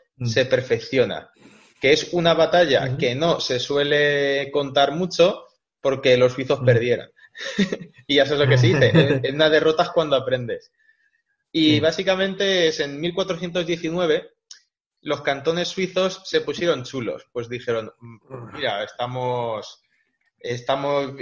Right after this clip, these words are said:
Speaker 2: no nos gana nadie, o sea, ganamos batalla tras batalla, ya es hora de que empecemos a pillar sitios por la fuerza, no porque se nos unen voluntariamente como hasta ahora".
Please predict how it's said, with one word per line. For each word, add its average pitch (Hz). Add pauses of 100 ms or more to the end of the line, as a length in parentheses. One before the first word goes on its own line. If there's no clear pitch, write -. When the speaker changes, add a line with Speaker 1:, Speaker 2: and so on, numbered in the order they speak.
(240)
Speaker 2:
no 160
nos 170
gana 160
nadie, 127
o 113
sea, 123
ganamos 139
batalla 131
tras 117
batalla, 170 (160)
ya 143
es 151
hora 185
de 151
que 135
empecemos 131
a 156
pillar 147
sitios 170
por 143
la 123
fuerza, 123
no 135
porque 147
se 139
nos 127
unen 131
voluntariamente 127
como 120
hasta 120
ahora". 92